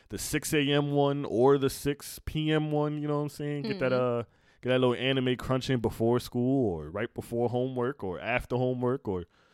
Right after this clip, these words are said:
Speaker 1: you know, whatever it is. You know what I'm saying? We here to, uh, bridge the gap, if you will.
Speaker 2: Yeah, so let's jump right into it.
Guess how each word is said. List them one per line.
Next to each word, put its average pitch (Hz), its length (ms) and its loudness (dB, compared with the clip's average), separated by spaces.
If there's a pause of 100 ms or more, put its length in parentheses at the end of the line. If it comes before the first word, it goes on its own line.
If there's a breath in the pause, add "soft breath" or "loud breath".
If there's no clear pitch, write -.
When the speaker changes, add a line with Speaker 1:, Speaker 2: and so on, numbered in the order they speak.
(160 soft breath)
Speaker 1:
you 339 60 -2
know, 330 120 2
whatever 302 340 0
it 277 80 -6
is. 107 260 0
You 117 80 -6
know 131 60 0
what 135 60 2
I'm 135 60 -4
saying? 147 300 -6
We 175 140 -4
here 180 160 0
to, 156 100 0
uh, 147 440 0 (560)
bridge 127 320 2
the 123 80 0
gap, 113 320 0
if 95 120 -8
you 85 120 -10
will. - 260 -12
Speaker 2:
Yeah, 466 260 0
so 247 560 0
let's 220 560 -4 (240)
jump 220 360 -4
right 214 280 0
into 214 460 -6
it. 160 300 -6